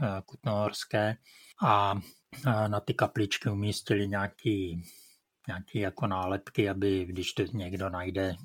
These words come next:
potká nějakou kapličku, tak věděl, že to třeba ona z toho letáčku. Nevím, jak moc dál nějak ta, tato aktivita, eh, postoupila, jestli to skončilo opravdu jenom tím, že byl vydaný ten letáček s těma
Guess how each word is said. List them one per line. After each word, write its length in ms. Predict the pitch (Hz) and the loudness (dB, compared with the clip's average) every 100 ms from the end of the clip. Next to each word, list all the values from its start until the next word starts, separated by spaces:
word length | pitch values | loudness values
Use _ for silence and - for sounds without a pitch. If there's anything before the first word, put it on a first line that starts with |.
| 147 | -10
potká 380 | - - - 95 | -10 -4 0 0
nějakou 360 | 95 95 107 | -2 -4 -2
kapličku, 560 | - 107 - 98 - - | -2 -4 -4 -6 -6 -6
tak 200 | - 92 | -6 -6
věděl, 320 | 90 92 95 | -6 -4 -2
že 140 | 95 | -2
to 160 | 92 - | -4 -10
třeba 320 | - - 95 | -4 -2 0
ona 260 | 90 87 92 | 0 -2 -4
z 100 | - | -2
toho 200 | - 98 | -2 0
letáčku. 640 | 92 - 92 95 - 110 - - - - - - - - - | -2 -2 -2 -2 -6 -8 -8 -14 -18 -16 -18 -18 -20 -12 2
Nevím, 300 | 117 127 135 | 6 8 10
jak 160 | 139 - | 10 10
moc 280 | 135 113 | 6 8
dál 340 | - 117 117 120 | 10 12 12 8
nějak 240 | 117 117 - | 4 2 4
ta, 280 | 123 117 107 | 4 4 4
tato 320 | - 107 123 | 2 4 6
aktivita, 760 | 110 - 110 110 - 120 113 92 - - 143 | 4 4 0 0 6 6 6 0 -8 -6 -4
eh, 200 | 95 98 | -2 -4
postoupila, 840 | 107 - - 113 - 113 104 110 | -4 -4 0 0 0 0 2 2
jestli 320 | 104 98 - | 0 -2 -6
to 160 | 101 117 | -4 -4
skončilo 520 | - 120 101 - 107 | -4 -6 -4 0 0
opravdu 480 | 101 - 104 101 101 | 0 0 0 2 0
jenom 400 | 98 98 101 101 | -2 -2 -4 -6
tím, 280 | - 98 95 | -6 -8 -4
že 400 | 107 98 98 98 95 92 | -2 0 0 -2 -6 -6
byl 220 | 95 95 | -4 -4
vydaný 520 | 95 95 95 95 98 - - | -4 -4 -4 -6 -8 -10 -6
ten 200 | 98 98 | -4 -2
letáček 720 | 95 92 95 - 95 - 98 | -2 -2 -4 -4 -4 -4 -8
s 60 | - | -8
těma 360 | 95 92 92 | -8 -6 -6